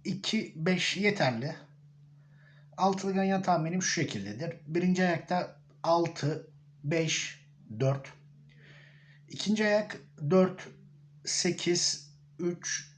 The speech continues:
yedi. Ekonomik oyunlar için yeterli. Daha da geniş oynayanlar iki, altı, bir, beşi ilave edebilir. Üçüncü ayak yedi, beş, altı, dokuz.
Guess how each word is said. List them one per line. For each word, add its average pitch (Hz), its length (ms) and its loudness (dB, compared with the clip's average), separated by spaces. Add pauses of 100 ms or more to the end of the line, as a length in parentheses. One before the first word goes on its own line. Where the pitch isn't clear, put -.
(160)
yedi. 160 720 4
Ekonomik 196 480 0
oyunlar 180 260 4
için 175 220 -2
yeterli. 156 580 0 (800)
Daha 226 160 4
da 208 60 0
geniş 208 340 2
oynayanlar 165 640 2
iki, 170 560 -2 (320)
altı, 170 760 2 (120)
bir, 165 640 0 (260)
beşi 175 360 4
ilave 160 440 2
edebilir. 110 380 -4 (1400)
Üçüncü 233 300 4
ayak 240 400 2 (140)
yedi, 196 640 2 (380)
beş, 190 640 4 (440)
altı, 185 720 4 (440)
dokuz. 175 680 0